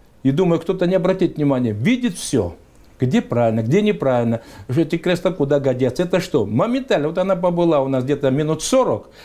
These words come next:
и оценила всю работу нашу. Мы всё, конечно, показали, представили всё это, но это, естественно, краевая забота. Не может быть сегодня муниципалитет отдельно, край отдельно. Идёт под общим командованием. Ну, естественно, идёт сверху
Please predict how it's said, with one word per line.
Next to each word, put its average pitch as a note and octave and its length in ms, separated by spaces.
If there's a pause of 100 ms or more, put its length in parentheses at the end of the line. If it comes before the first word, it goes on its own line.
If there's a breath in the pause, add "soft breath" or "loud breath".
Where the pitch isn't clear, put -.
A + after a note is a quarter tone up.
и E3 120
оценила G#3 520
всю - 220
работу D#3+ 460
нашу. F#2 400 (360 loud breath)
Мы E3 180
всё, C#3+ 180
конечно, B2+ 280
показали, C3 520
представили C#3+ 600
всё F3 200
это, F#3+ 200 (240 loud breath)
но F3 80
это, G#3 160
естественно, F#3+ 460
краевая C3 400
забота. A2 480 (180 loud breath)
Не G3 120
может A3+ 300
быть B2 160
сегодня A#2+ 300
муниципалитет E3+ 800
отдельно, E3+ 420
край D3 340
отдельно. G#2 440 (300 loud breath)
Идёт F3+ 280
под D#3 160
общим E3 300
командованием. G2 640
Ну, F3+ 100
естественно, F3 640 (240 loud breath)
идёт C#3 300
сверху A2+ 500